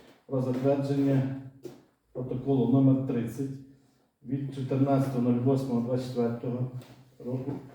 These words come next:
е, узгодженої комісії при виконавчому комітеті Дубовецької сільської ради з питань розгляду та вирішення земельних спорів на території Дуб-,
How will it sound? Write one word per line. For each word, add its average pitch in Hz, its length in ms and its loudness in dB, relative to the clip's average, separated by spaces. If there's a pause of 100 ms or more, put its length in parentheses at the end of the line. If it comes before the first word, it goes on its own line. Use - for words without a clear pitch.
(240)
е, 113 240 -2 (180)
узгодженої 135 500 4
комісії 131 460 2
при 143 180 0
виконавчому 135 680 2
комітеті 127 440 0
Дубовецької 123 520 -2
сільської 127 440 -2
ради 117 280 0
з - 40 -8
питань 127 760 -4
розгляду 120 520 -4 (200)
та 120 100 -2
вирішення 123 480 -2
земельних 120 400 0
спорів 135 360 -4
на 123 140 0
території 127 500 -2
Дуб-, 117 280 -8